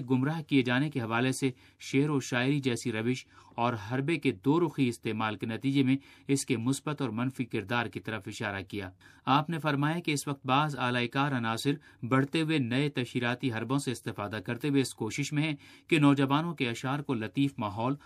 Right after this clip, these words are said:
اور رزمیہ اور انقلابی احساس و جذبات سے منحرف کر کے شعر و شاعری کو بے لگام اور انسانی اقدار سے عاری ثقافت کے فروغ نیز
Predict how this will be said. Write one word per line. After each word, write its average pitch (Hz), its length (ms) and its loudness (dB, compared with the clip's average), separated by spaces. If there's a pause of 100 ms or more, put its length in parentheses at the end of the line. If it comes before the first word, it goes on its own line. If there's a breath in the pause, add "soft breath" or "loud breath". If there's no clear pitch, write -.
(160 loud breath)
اور 127 140 2
رزمیہ 127 420 0
اور 139 100 2
انقلابی 127 580 0
احساس 139 420 -2
و 139 60 0
جذبات 117 440 -2
سے 123 120 -4
منحرف 117 400 -2
کر 120 140 -4
کے 117 180 -4 (320 loud breath)
شعر 139 260 6
و 165 100 4
شاعری 160 340 4
کو 160 100 0
بے 120 160 4
لگام 127 320 2
اور 143 100 0
انسانی 143 420 0
اقدار 131 320 0
سے 131 160 -6
عاری 123 260 0
ثقافت 117 520 -6
کے - 80 -6
فروغ 113 340 -2
نیز 127 240 4